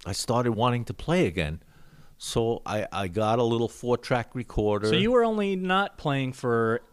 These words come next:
Speaker 2: not even a decade?
Speaker 1: No, about seven to eight years.
Speaker 2: Right.
Speaker 1: Not playing at all. And then I started recording stuff, and I was still in touch with my friend Bob.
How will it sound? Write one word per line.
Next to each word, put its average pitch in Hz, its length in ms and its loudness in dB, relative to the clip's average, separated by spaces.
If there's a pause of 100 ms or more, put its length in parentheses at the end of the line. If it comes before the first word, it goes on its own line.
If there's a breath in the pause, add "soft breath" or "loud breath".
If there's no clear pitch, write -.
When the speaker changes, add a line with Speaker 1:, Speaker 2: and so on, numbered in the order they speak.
(360)
Speaker 2:
not 190 320 0
even 180 160 0
a 165 60 0
decade? - 380 -4 (320)
Speaker 1:
No, 113 300 0
about 110 320 2
seven 123 560 -2
to - 240 -4
eight 98 180 -4
years. 80 360 -4
Speaker 2:
Right. 98 200 -4 (240)
Speaker 1:
Not 90 300 0
playing 82 340 -2
at 80 60 0
all. - 340 -2 (460 soft breath)
And 113 160 -4
then 110 360 2 (340)
I 107 80 0
started 123 400 4
recording 117 520 2
stuff, 87 540 -2 (460)
and 262 140 -2
I 262 40 2
was 269 160 2
still 220 220 4
in 147 80 0
touch 127 260 0
with 127 80 -4
my 107 120 -2
friend 98 280 0
Bob. 95 400 2